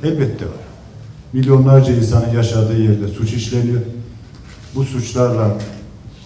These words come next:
işlenmemesi açısından kolluk kuvvetlerimiz mücadele ediyor. Altmış bine yaklaşan emniyet, jandarma, sahil güvenlik ve benzeri, e,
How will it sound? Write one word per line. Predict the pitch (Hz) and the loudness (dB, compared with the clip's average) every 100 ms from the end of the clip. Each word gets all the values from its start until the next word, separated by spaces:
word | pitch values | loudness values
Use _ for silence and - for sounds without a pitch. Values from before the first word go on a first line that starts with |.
| - - - - - | -20 -20 -20 -20 -14
işlenmemesi | 143 113 143 139 127 117 110 - | -8 -2 2 2 2 -2 -4 -4
açısından | 104 - 107 104 95 92 - - - - - - - - - - - - | -6 -6 -6 -6 -6 -12 -14 -16 -18 -18 -18 -18 -20 -20 -20 -20 -20 -8
kolluk | 123 123 127 117 | 0 0 0 -2
kuvvetlerimiz | 110 107 107 92 92 87 - - - - - - - - - - - - - - - 107 117 | -2 -2 -2 -4 -6 -12 -16 -20 -20 -20 -20 -20 -20 -20 -20 -20 -20 -20 -20 -20 -18 -14 -8
mücadele | 107 113 107 107 123 110 | -2 0 2 2 2 0
ediyor. | 120 123 - - - - - - - - | -2 -6 -10 -18 -20 -20 -20 -20 -18 -8
Altmış | 127 143 139 - | -6 -2 -2 -2
bine | 123 123 117 117 - - - - - - - - - | -2 -2 -4 -8 -14 -18 -20 -20 -20 -20 -20 -16 -8
yaklaşan | 113 110 113 107 113 110 110 117 | -6 -4 -2 -2 -2 -4 -8 -8
emniyet, | 110 110 107 107 | -4 0 0 -2
jandarma, | 110 110 107 107 110 | -2 0 0 0 0
sahil | 107 110 107 104 | -2 0 0 0
güvenlik | 104 104 104 104 | 0 -2 -2 -2
ve | 104 | -2
benzeri, | 104 104 104 98 | 0 0 -2 -4
e, | 95 - - - - - - - - - - - | -6 -10 -16 -18 -20 -20 -20 -20 -20 -20 -20 -14